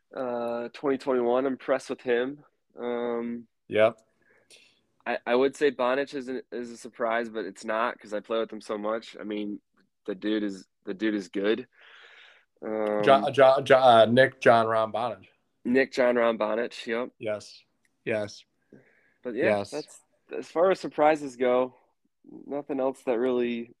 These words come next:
Speaker 1: nothing else that really stands out.
Speaker 2: Yeah, I mean, that's fair. I'm, you know, I, I think you, you kinda nailed it. Um, uh, eh, with the first answer that you gave. I mean,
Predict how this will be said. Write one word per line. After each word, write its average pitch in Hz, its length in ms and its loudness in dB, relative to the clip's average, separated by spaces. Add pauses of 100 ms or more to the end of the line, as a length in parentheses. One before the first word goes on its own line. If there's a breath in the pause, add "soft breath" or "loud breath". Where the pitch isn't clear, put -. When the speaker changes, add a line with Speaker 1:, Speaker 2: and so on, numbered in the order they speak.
(140)
Speaker 1:
nothing 127 240 -6
else 120 140 -6
that - 80 -16
really 107 140 -4
stands 104 340 -8
out. 104 320 -4 (440)
Speaker 2:
Yeah, 113 540 4
I 127 80 -8
mean, 131 160 -8
that's 156 240 -4
fair. 110 320 -6
I'm, 131 180 -10 (100)
you 151 120 -8
know, 131 320 -4
I, 135 220 -8 (920)
I 139 120 -6
think 170 240 -8
you, 135 80 -6
you 123 240 -8
kinda 170 240 2
nailed 120 340 0
it. 113 200 -2 (420)
Um, 113 640 -4 (1500)
uh, 113 440 6 (600)
eh, 131 240 -10
with 120 320 -14
the 120 120 -8
first 123 420 -4
answer 113 380 -4
that 107 180 -4
you 110 160 -4
gave. 110 280 0
I 131 120 4
mean, 147 340 0